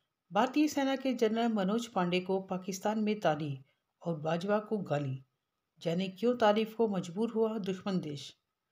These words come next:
भारतीय थल सेना के अध्यक्ष जनरल मनोज पांडे इन दिनों सिर्फ हिंदुस्तान में ही नहीं,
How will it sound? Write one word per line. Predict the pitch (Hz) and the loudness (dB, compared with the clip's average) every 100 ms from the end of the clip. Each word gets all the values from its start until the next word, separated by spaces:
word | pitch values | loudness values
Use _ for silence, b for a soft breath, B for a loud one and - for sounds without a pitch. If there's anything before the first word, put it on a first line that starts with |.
| _ _ _ _ | _ _ _ _
भारतीय | 147 147 175 170 170 | -12 -8 -6 -6 -4
थल | 147 | -4
सेना | - 160 170 | -4 -4 -4
के | 170 | -4
अध्यक्ष | 160 139 175 202 - 180 | -6 -4 -2 -2 -4 -2
जनरल | 165 170 | 0 -2
मनोज | 165 170 196 | -2 -2 -4
पांडे | - 170 156 214 254 b b b b _ | -2 -2 0 0 -2 b b b b _
इन | 240 240 | 2 2
दिनों | 254 262 | 4 2
सिर्फ | 254 269 220 | 0 -2 0
हिंदुस्तान | 180 185 185 233 | 0 0 -2 -2
में | 226 233 | 0 0
ही | 220 | 2
नहीं, | 233 220 262 226 | 2 2 0 0